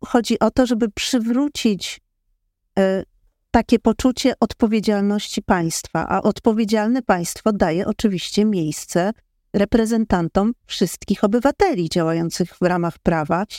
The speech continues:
a nie tylko opcji, która jest akurat bliżej z tymi, którzy rządzą. No, tego doświadczyliśmy. Ja na pewno, no, nie wyobrażam sobie, żeby tu mogły być tego rodzaju działania odwetowe. Wyobrażam sobie natomiast powrót,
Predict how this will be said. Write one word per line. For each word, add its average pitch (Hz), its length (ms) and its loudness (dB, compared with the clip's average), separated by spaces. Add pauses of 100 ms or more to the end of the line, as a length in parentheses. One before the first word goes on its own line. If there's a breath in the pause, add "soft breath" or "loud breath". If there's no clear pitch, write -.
(100)
a 180 80 0
nie 269 180 2
tylko 202 420 2
opcji, - 360 -2
która 180 180 -2
jest 175 140 0
akurat 175 380 0
bliżej 170 320 0
z - 100 -10
tymi, 208 220 0
którzy - 420 0
rządzą. 220 460 0
No, 180 140 0 (100)
tego 214 240 2
doświadczyliśmy. 202 880 0 (440)
Ja 208 140 2
na 226 120 0
pewno, 208 640 0 (880)
no, 202 140 2
nie 220 160 2
wyobrażam 214 500 2
sobie, 202 260 0
żeby 190 240 0
tu 196 160 2
mogły 190 300 0
być 180 220 -4
tego 196 240 2
rodzaju 185 300 0
działania 185 400 0
odwetowe. 190 540 0
Wyobrażam 220 680 0
sobie 202 260 0
natomiast 196 580 -2
powrót, 196 540 0